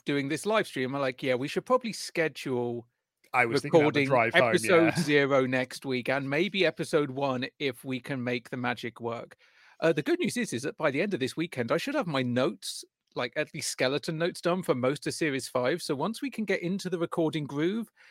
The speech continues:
Speaker 1: we should catch up. It should
Speaker 2: Yeah.
Speaker 1: all be fine. And thank you to everyone in the chat, by the way, that's saying happy birthday to us. Uh, thank you. Uh, Reese, let's see, N sixty-four
Speaker 2: Matty.
Speaker 1: Life.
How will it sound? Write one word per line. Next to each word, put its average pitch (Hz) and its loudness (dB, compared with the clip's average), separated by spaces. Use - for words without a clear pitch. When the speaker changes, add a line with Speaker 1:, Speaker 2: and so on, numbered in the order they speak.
Speaker 1:
we 233 -2
should - 0
catch - 0
up. 113 -6
It - -6
should - 4
Speaker 2:
Yeah. - -10
Speaker 1:
all 151 2
be 139 -2
fine. 120 2
And 170 2
thank 196 4
you 170 -6
to - -2
everyone 170 6
in 156 0
the 143 -4
chat, 143 4
by 139 6
the 135 0
way, 135 4
that's - -6
saying 127 2
happy 131 -2
birthday 123 2
to - -2
us. 123 -2
Uh, 123 2
thank 123 -2
you. 123 4
Uh, 117 0
Reese, 170 2
let's - -6
see, 120 -2
N 156 0
sixty-four 131 0
Speaker 2:
Matty. 135 0
Speaker 1:
Life. 156 4